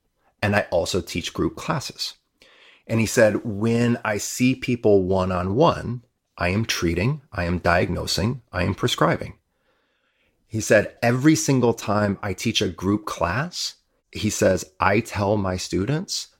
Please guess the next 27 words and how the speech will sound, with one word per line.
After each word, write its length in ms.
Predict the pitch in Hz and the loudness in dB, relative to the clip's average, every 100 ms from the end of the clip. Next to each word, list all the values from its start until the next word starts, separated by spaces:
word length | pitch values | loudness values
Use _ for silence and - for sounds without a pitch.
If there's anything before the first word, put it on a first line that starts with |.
| _ | _
'This 200 | 90 82 | -6 -2
is 100 | 90 | 2
a 60 | 95 | 2
group 240 | 98 104 | 4 0
class. 560 | - 82 107 139 - - _ _ _ - | 0 0 0 -4 -10 -12 _ _ _ -4
You 200 | 98 101 | 4 4
are 80 | |
not 380 | 92 85 85 - - | 4 0 -4 -6 -4
in 160 | 101 | -2
clinic. 480 | - 82 107 139 - _ _ _ _ _ 101 | -2 -2 -2 -4 -12 _ _ _ _ _ -2
I'm 240 | 98 92 | 0 2
not 260 | 95 98 - | 2 0 2
right 260 | 107 104 | 2 2
now 260 | 101 98 98 | -2 -2 -2
going 220 | 95 92 | -4 -6
to 100 | 95 | -6
treat 360 | - 101 92 _ | -4 -4 -4 _
any 240 | 95 107 101 | -2 0 2
of 80 | |
your 140 | 92 95 | 0 -2
injuries, 480 | 98 95 113 117 - | -2 0 0 0 -2
even 260 | 101 98 | -2 0
though 120 | 92 | 0
I 80 | 90 | 0
have 380 | 85 - 87 90 | -2 -8 -8 -2
your 160 | 110 127 | 2 2
files. 640 | - 127 165 196 202 - | 2 2 0 -2 -6 -12